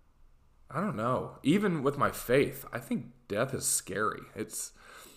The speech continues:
it's such an unknown, you know, right? Even, even if you know where you're going, even if you have full faith, like, "Okay, I, I start this eternity in heaven"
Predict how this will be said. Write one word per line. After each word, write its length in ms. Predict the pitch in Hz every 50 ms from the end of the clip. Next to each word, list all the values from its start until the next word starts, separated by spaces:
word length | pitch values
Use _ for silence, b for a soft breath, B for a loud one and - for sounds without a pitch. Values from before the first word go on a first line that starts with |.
| B B -
it's 160 | 131 - -
such 240 | - 190 190 190 -
an 180 | 113 - - -
unknown, 800 | - 107 120 123 113 101 95 101 104 113 113 98 85 - - - - - _ _ _ _ _ _ _ _ _ _ _ _ _ _
you 60 | 113 110
know, 160 | 117 139 151
right? 200 | 151 131 101 - -
Even, 420 | 139 160 175 175 170 143 127 135 - -
even 220 | 147 170 185 220
if 120 | 202 - -
you 120 | 170 135
know 320 | 117 107 104 107 107 117 120
where 160 | 120 120 110
you're 160 | 104 98 95
going, 380 | 90 92 101 95 92 92 92 82
even 280 | 101 131 139 170 165
if 240 | 156 143 - - - B B B B B B B B
you 120 | B 123 113
have 180 | 107 - -
full 180 | - 151 139 131
faith, 520 | 135 - - 123 117 113 104 95 92 -
like, 260 | 80 82 - - - - -
"Okay, 440 | - 104 - 131 127 113 98 98 95 95 -
I, 160 | 101 98 92 - - -
I 120 | - 113 104
start 560 | - - - - - - 110 107 113 110 -
this 280 | 107 104 98 - - -
eternity 680 | - 110 101 - - 120 120 123 127 123 110 110 101 98
in 100 | 98 98
heaven" 420 | - 113 113 113 107 95 92 -